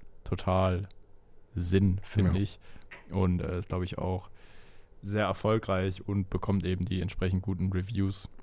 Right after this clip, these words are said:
Speaker 1: Und ist halt die Option, wenn du ein verhältnismäßig kleines Handy haben willst, was noch okay günstig ist, aber mit einer guten Kamera. Und gerade dieses Kamera-Argument sticht halt voll heraus, weil das beste Kamera-Handy unter vierhundert Euro,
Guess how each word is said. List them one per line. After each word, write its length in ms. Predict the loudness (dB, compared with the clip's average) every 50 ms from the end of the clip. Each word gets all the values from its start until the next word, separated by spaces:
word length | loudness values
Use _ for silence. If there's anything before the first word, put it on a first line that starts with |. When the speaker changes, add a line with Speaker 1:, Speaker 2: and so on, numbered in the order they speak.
| -18 -18 -20 -18 -18 -18 -18 -18 -18 -16 -16 -16 -16 -12 -12 -8 -2
Speaker 1:
Und 160 | 0 0 0
ist 140 | 2 2 4
halt 160 | 4 4 4
die 100 | 2 0
Option, 320 | 0 -2 -2 0 2 2 4
wenn 120 | 4 4
du 60 | 2
ein 40 | 2
verhältnismäßig 580 | 0 -2 0 0 2 2 2 2 2 0 -2 2
kleines 480 | 2 4 4 4 2 2 -2 -4 -10 -12 -12
Handy 340 | -4 0 2 2 4 4 2
haben 340 | 2 2 2 2 0 -2 -2
willst, 200 | -2 -4 -2 -2
was 200 | -2 -2 0 0
noch 200 | -2 -2 -2 -6 -14 -18 -20 -18 -12
okay 200 | -10 -4 -2 0 2
günstig 280 | 4 2 2 2 0
ist, 160 | -2 -2 -4 4
aber 240 | 8 8 10 10
mit 140 | 10 8 6
einer 80 | 4 2
guten 180 | 2 0 0
Kamera. 320 | 0 2 2 2 2 2 0
Und 60 | 0
gerade 240 | 2 2 2 2 2
dieses 260 | -2 -4 -6 -8 -8 -10 -6 -6
Kamera-Argument 920 | 0 4 6 6 6 6 6 4 4 4 2 2 2 2 4 2 2 0 -2 -8 -10 -10 -10 -10 -12 -14 -14 -16 -16 -16 -14 -12 -12 -12 -12 -14 -14 -10
sticht 500 | -8 -8 -8 -4 0 0 0 0 2 2
halt 140 | 2 2 2
voll 180 | 0 0 0 2
heraus, 320 | 2 2 2 0 0 -2
weil 200 | -2 -2 -2 -2 -4 -8 -10 -10
das 160 | -10 -10 -8 -6 0
beste 300 | 0 0 0 0 -4 -4
Kamera-Handy 680 | -2 0 2 2 4 4 4 4 2 2 0 -2 -2 -4 -2
unter 260 | -2 0 0 0 0
vierhundert 400 | 0 2 4 4 4 4 2 0
Euro, 360 | -2 0 2 2 2 2 0